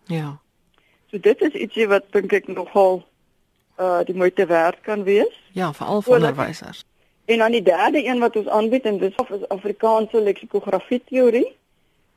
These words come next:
Speaker 2: En in die eerste semester hanteer ons dan spesifiek, ehm, meer die verklarende, die omvattende woordeboek van die Afrikaanse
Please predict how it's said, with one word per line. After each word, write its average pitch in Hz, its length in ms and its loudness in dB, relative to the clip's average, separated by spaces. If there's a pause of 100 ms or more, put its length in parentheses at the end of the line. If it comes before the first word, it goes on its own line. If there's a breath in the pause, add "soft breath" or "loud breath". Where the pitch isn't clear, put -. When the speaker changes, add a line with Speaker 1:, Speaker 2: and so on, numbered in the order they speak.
(120)
Speaker 2:
En 202 340 0
in 202 120 0
die 202 120 0
eerste 202 380 2
semester 196 540 0
hanteer 190 500 2
ons 180 200 -6
dan 180 180 0
spesifiek, 190 640 -4 (320)
ehm, 185 440 0
meer 180 500 2
die 180 160 -6
verklarende, 185 920 0
die 170 140 -4
omvattende 190 600 -2
woordeboek 170 460 -2
van 190 120 -6
die - 80 -2
Afrikaanse 180 600 -2